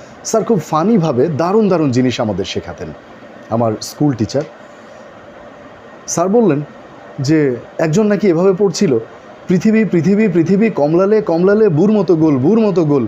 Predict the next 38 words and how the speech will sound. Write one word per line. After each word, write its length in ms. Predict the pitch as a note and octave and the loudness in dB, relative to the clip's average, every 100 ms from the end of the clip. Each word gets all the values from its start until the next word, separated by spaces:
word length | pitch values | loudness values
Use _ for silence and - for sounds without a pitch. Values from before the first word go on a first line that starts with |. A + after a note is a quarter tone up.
| - - - - - - - - - - - - - | -6 -18 -20 -20 -20 -20 -20 -20 -20 -20 -20 -20 -10
তো 80 | G3+ | -4
আসলে 320 | D#3 D#3 G#3+ | -4 -2 -2
সে 100 | A3 | 0
পড়তে 260 | G3 G3+ A#3 | 0 0 0
চাচ্ছিল, 400 | A3+ A3 A3 F3 - - - - | -2 0 0 0 -2 -14 -10 -2
"পৃথিবী 320 | G3+ A#3 A#3+ A#3+ | 0 2 0 0
কমলা 320 | D#3+ D3+ G3 | 0 2 2
লেবুর 320 | G3+ C#3 G3+ | 2 2 2
মতো 240 | D#3 A#2+ A#2+ | 0 0 -2
গোল।" 240 | G#2 F#2 C#2 - - - - - | 0 -2 -6 -18 -20 -20 -6 0
তো 120 | F#3 - | 0 2
এটা 260 | E4+ E4 A#3 | 0 2 0
মুখস্থ 380 | D#3+ D3 G3+ B3 | 0 0 -2 0
করতে 280 | A3+ G3+ G#3+ | 0 0 0
যেয়ে 180 | E3 C3+ | 0 0
"পৃথিবী 500 | F3+ - A3+ G#3 B3+ - | -2 0 0 2 2 0
কমলালে, 580 | D#3+ E3+ F#3+ G#3 A3 A3+ | 0 2 2 2 2 0
কমলালে, 600 | E3+ D#3+ F3+ G#3 A3 A3+ | 0 0 2 2 2 0
বুর 380 | B2+ A2 A#3 B3 | 0 0 2 2
মতো 240 | G#3+ F#3+ | 2 0
গোল, 240 | E3+ E3+ | 2 2
বুর 280 | D3 C3+ B3+ | 0 0 2
মতো 260 | A#3 G3+ F#3 | 2 2 0
গোল", 220 | E3 F3 - - - - - | 2 0 -4 -18 -20 -10 -2
এরকম 420 | A#3+ B3+ B3+ A#3+ | 0 0 0 0
করে 220 | A3+ A#3 | 0 0
ফেললে 320 | A3+ A3+ A3+ | 0 0 0
তো 120 | A3 A3 | 0 -4
আসলে 280 | G3 A3 | -2 -4
হবে 340 | D#3+ G2+ D3 G#3 | -2 -2 0 -2
না। 100 | G#2+ - - - - - | -4 -10 -20 -20 -20 -4
কি 160 | F3 B3 | 2 2
বলছো 540 | C#3+ D#3 G#3 - C4+ | 4 2 0 -2 -2
এটা 160 | C4+ C4 | 0 0
তুমি 220 | C#4 C#4 | 2 2
নিজেই 360 | D#3 D#3 C4 A#3+ | 4 4 4 4
বুঝো 280 | F3 A#2+ | 2 0
না। 80 | A#2 | -4